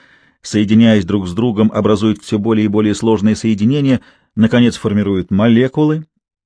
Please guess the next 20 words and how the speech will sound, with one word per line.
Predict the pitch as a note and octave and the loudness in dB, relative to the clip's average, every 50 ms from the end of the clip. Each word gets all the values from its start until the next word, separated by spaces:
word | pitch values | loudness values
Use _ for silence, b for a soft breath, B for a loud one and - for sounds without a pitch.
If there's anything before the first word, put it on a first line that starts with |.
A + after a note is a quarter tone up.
| _ _ - | _ _ -4
Амеба | G#2 A2 A#2 C3 C#3+ D3+ D3 B2 F#2+ F#2+ F2+ E2 | 0 2 2 4 4 4 2 0 0 0 -2 -2
соединяется | - - G#2 G2 F#2+ G2+ G#2 G2+ G2 F2 - - | -2 -4 -2 -2 0 0 0 0 0 -4 -6 -10
с | F2 - | -8 -4
амебой, | G2+ G2 A2 C3+ F3 F#3+ E3 E3+ D#3+ B2+ | -2 0 0 0 0 -2 -2 -2 -2 0
мужская | A2+ G#2+ - - - A2 G2 G2 F#2+ | 0 -2 -2 -2 -2 -2 0 0 0
особь | F#2+ F2+ - - F2+ F2+ | -2 -4 -4 -6 -8 -6
с | F2+ | -6
женской, | F2+ G#2 D3 F3 E3+ D3+ - D3 C#3+ C3 b b b b b b b | -4 -2 -2 -2 -2 -4 -4 -4 -4 -4 b b b b b b b
сознание | b - - C3+ C3 B2+ D3 D3 C#3+ C3+ B2+ A#2+ A#2 | b -6 -2 -2 0 0 0 2 2 2 4 2 2
с | - | 0
сознанием, | - - C3 B2 A#2 B2 C#3+ D#3 D#3 D3+ C#3+ A#2+ | -2 -2 -2 0 0 0 0 0 0 2 2 0
страна | A2 - A#2 A2+ B2 B2+ A#2+ | 0 0 -2 0 0 0 0
со | - - | -2 -4
страной. | G#2+ - G#2+ A2+ C3 D3 D#3 C#3+ - b b b b b _ _ _ _ _ _ | -8 -6 -2 -2 0 0 0 -2 -4 b b b b b _ _ _ _ _ _
Существовать | - - - A#2+ A#2 - - A2 - - G2 G#2 A2 A#2 D3+ F#3 G3 F3+ - | -12 -6 -4 -4 -4 -4 -8 -10 -8 -4 -2 -2 0 0 0 -2 -4 -4 -6
значит | - F#2 E2+ G#2+ G#2+ - - - - | -8 -4 -2 -2 -2 -2 -6 -10 -8
участвовать | - A2 G2 - - B2 C#3 D3+ - - D#3+ D#3+ D#3 | -6 -6 -4 -4 -2 -2 -2 -2 -4 -4 -6 -6 -6
в | - - | -6 -8
соединении. | - B2 B2+ C3+ B2 C3 B2 A#2 F#2+ D#2 D2 D2 - E2+ - - | -6 -4 -4 -4 -4 -2 -2 0 0 -2 -4 -6 -10 -14 -14 -12
Быть | - D#2+ A#2+ F#3 A3 - - - - | -6 -2 -2 -2 -2 -2 -6 -20 -20